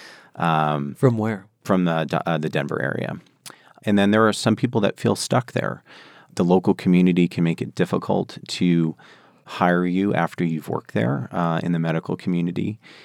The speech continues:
Speaker 1: And it can be very difficult to move out of your position there. Unfortunately, it can be a stigmatizing place to work, and it, it shouldn't be, but it is. And it can make it hard for the staff.
Speaker 2: Doctor James Boyd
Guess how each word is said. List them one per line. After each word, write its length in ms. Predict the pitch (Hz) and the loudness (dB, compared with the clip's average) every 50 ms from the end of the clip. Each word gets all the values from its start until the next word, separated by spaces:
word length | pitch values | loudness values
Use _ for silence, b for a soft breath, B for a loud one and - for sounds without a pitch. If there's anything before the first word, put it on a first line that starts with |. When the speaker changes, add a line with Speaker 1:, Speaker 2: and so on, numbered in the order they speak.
| B B B B | B B B B
Speaker 1:
And 640 | - 104 92 90 85 85 87 85 82 82 82 85 87 | -2 0 2 2 2 2 2 0 0 0 -2 -2 -4
it 140 | - - 90 | -4 -6 -4
can 100 | - 98 | 0 0
be 100 | 87 90 | 0 2
very 240 | 80 - 87 82 82 | 2 2 2 2 2
difficult 460 | 80 - 92 - 101 85 87 87 - | 2 0 0 0 0 -4 -4 -6 -6
to 80 | - - | -4 -2
move 200 | 87 85 82 78 | -2 -2 0 0
out 160 | 85 78 78 | 0 0 0
of 100 | 80 76 | 0 -2
your 140 | 78 78 73 | -4 -6 -6
position 500 | - - 80 73 78 - - - - 50 | -4 -6 -4 -4 -4 -4 -4 -4 -6 -4
there. 300 | 50 50 - - 107 _ b b b b b b b b b b b | -6 -6 -6 -8 -10 _ b b b b b b b b b b b
Unfortunately, 800 | 98 95 87 - - 110 110 107 - 123 113 104 95 90 87 - _ _ _ _ _ | -4 -4 -4 -2 2 2 2 2 2 0 0 2 2 2 0 -2 _ _ _ _ _
it 200 | - 92 87 - | -4 -4 -4 -4
can 240 | - - 87 87 | -2 0 0 2
be 140 | 90 90 85 | 2 2 2
a 60 | 80 | 0
stigmatizing 1000 | 78 - - 90 80 82 85 80 - - 82 80 82 78 76 87 80 76 76 78 - _ | 0 -2 -4 -4 -4 -2 -4 -4 -4 -4 -2 -2 -2 -4 -4 -4 -4 -4 -6 -10 -12 _
place 280 | - - 90 85 - - | -2 -2 0 0 -2 -4
to 100 | - 85 | -6 -6
work, 520 | 80 78 76 82 104 - _ - - - - - | -4 -2 -2 -2 -2 -4 _ -20 -20 -20 -12 -8
and 240 | 92 85 82 80 | -6 -4 -2 -4
it, 80 | 78 - - | -4 -4 -4
it 140 | 87 - - | -6 -4 -4
shouldn't 360 | - - 127 120 123 117 - | -2 0 0 0 0 -2 -2
be, 160 | 80 78 78 | -4 -4 -4
but 180 | 76 80 80 78 | -4 -4 -4 -4
it 100 | 78 78 | -4 -4
is. 460 | 85 82 73 71 71 - - - - b b b b b b b b | -4 -4 -4 -6 -8 -10 -12 -18 -20 b b b b b b b b
And 140 | 95 95 92 | -4 -2 -2
it 100 | 87 - _ _ _ | -2 -4 _ _ _
can 140 | - - 110 | -6 -2 0
make 180 | 107 104 101 - | 0 0 0 0
it 80 | 110 | 0
hard 180 | 104 120 117 - | 2 0 0 0
for 120 | - 82 | -2 -4
the 140 | 73 - - | -4 -4 -8
staff. 440 | - - - - - - - - - b b b b b _ _ _ _ _ _ _ _ _ _ - | -8 -8 -6 -6 -6 -8 -10 -14 -20 b b b b b _ _ _ _ _ _ _ _ _ _ -2
Speaker 2:
Doctor 280 | - 127 127 - - 131 | 0 0 0 2 0 0
James 380 | 117 - 135 143 175 196 175 | 2 4 4 4 4 4 2
Boyd 420 | 156 - 147 139 135 135 139 139 | 0 0 2 4 4 4 2 0